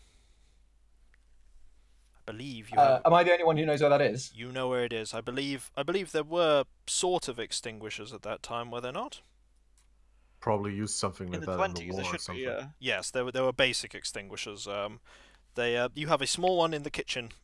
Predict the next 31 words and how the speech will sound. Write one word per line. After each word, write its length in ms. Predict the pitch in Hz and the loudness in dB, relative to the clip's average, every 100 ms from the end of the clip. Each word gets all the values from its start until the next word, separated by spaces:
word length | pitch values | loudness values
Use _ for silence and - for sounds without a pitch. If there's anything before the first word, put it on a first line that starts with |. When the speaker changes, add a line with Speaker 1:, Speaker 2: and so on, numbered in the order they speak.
| - | -12
Speaker 1:
in 180 | 131 127 | -10 -8
the 260 | 123 120 _ - | -10 -12 _ -6
cupboard 420 | - 175 185 175 - _ | -2 0 0 -4 -14 _
underneath 400 | 156 180 175 170 - | -4 -4 -6 -8 -6
the 60 | |
sink. 360 | 165 107 104 - - _ _ - - - _ - | -6 -6 -10 -14 -18 _ _ -20 -20 -20 _ -20
Y-, 80 | 110 | -12
it's 140 | 139 - | -10 -2
buried 380 | 135 151 151 143 | 6 6 6 0
at 80 | |
the 60 | - | -2
back, 400 | 120 123 107 - | 2 2 2 -4
past 360 | 135 120 113 117 | -2 -2 -2 -4
all 200 | 113 107 | -4 -6
of 120 | 104 | -8
the, 240 | 110 113 | -10 -6
uh, 200 | 113 113 113 - _ _ _ _ - | -2 -2 -6 -14 _ _ _ _ -2
rags 360 | 117 110 104 | 0 0 -2
for 120 | - | -8
polishing 440 | 120 117 110 117 117 | -6 -4 -4 -4 -6
shoes. 500 | - 120 107 110 - - _ _ _ _ _ _ _ _ _ _ _ - | -6 -6 -10 -10 -12 -14 _ _ _ _ _ _ _ _ _ _ _ -6
Speaker 2:
Hmm. 200 | 269 117 120 - _ - - - - _ - - _ _ _ _ _ _ _ _ | -2 -2 -6 -16 _ -20 -20 -20 -20 _ -20 -20 _ _ _ _ _ _ _ _
Speaker 4:
I 40 | 151 | -2
wouldn't 200 | 151 139 | -2 -2
bring 160 | 139 | -6
the 60 | 135 | -4
polish, 340 | 139 127 139 | -2 -2 -4
I 40 | 139 | -10
might 100 | 131 | -10
catch 160 | - | -10
fire. 280 | - - 185 | -8 -10 -10